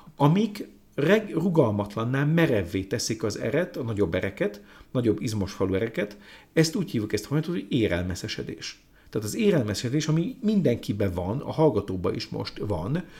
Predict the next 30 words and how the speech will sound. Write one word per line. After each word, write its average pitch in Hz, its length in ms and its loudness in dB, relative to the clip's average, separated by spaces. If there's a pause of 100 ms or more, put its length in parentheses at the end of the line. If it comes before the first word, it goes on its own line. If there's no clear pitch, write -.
csak - 180 0
kérdés, - 280 8
nem 147 160 8
mindegy, 110 260 2
hogy 113 140 -2
mennyire 101 800 -2
előrehaladott 101 640 0
folyamat, 113 520 -2 (680)
az 208 440 6 (1300)
a 139 80 6
magas 175 380 8
vérnyomás 113 680 4
oka 170 400 8
és - 240 2
következménye 110 760 4
is 113 180 -4
egyszerre. - 600 -2 (100)
Ugyanis, 160 500 4 (280)
ha - 200 2
el 226 200 8
van 131 140 4
messzesedve 101 640 -2
az 92 200 -4
ér, 110 340 -6 (340)
akkor 240 200 4
nem 233 180 4
fog - 260 -2
tudni 135 360 0
jól 113 280 4
tágulni. 95 640 -2